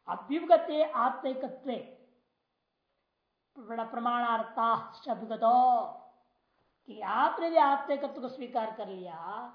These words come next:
प्रमाण की, शास्त्रों की अर्थवत्ता भी आपने स्वीकार कर लिया है। भवता यदात्मिकत्वम अवगच्छता, जो आप आत्मिकत्व को स्वीकार कर रहे हैं, तो स्वीकार कर लेने मात्र से ही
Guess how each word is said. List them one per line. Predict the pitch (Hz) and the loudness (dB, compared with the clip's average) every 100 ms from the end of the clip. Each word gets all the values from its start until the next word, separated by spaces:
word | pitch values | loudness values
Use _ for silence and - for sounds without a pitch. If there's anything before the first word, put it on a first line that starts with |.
| - _ _ | -20 _ _
प्रमाण | 247 226 247 294 339 | -2 0 2 2 0
की, | - 311 311 - - - 233 | -4 -8 -8 -12 -16 -12 -6
शास्त्रों | 262 226 - - 302 311 | -2 -2 -4 -2 -2 0
की | 269 | 0
अर्थवत्ता | 262 240 240 240 240 | 0 -4 -8 -6 -4
भी | 220 | -2
आपने | 226 208 214 262 370 - - _ _ | -2 -4 -6 -8 -8 -12 -20 _ _
स्वीकार | - - 208 220 202 | -20 -20 -12 -8 -8
कर | 190 185 | -10 -12
लिया | 190 190 | -12 -12
है। | 190 214 | -12 -14
भवता | 202 208 214 233 - - _ _ _ _ _ _ _ _ _ _ _ _ _ _ _ - | -12 -10 -6 -6 -8 -16 _ _ _ _ _ _ _ _ _ _ _ _ _ _ _ -10
यदात्मिकत्वम | 233 233 240 240 - 226 226 220 220 214 | -4 0 0 -2 -6 -6 -6 -8 -8 -8
अवगच्छता, | 196 196 - 220 180 131 - _ _ _ 214 | -8 -14 -18 -14 -12 -12 -16 _ _ _ -12
जो | 214 226 | -8 -6
आप | 233 202 220 - - _ _ | -2 -2 -4 -8 -20 _ _
आत्मिकत्व | 208 262 285 269 254 | -4 -4 -4 -6 -8
को | 233 | -10
स्वीकार | 233 262 208 220 208 | -10 -14 -8 -8 -8
कर | 220 | -10
रहे | 196 202 196 190 | -10 -10 -10 -8
हैं, | 233 320 359 - _ _ _ | -6 -6 -8 -14 _ _ _
तो | 247 | -14
स्वीकार | 294 - 320 320 | -12 -2 0 0
कर | 302 | -2
लेने | 285 269 269 | -4 -6 -6
मात्र | 262 330 - - | -8 -10 -12 -20
से | 196 226 | -18 -14
ही | 214 | -8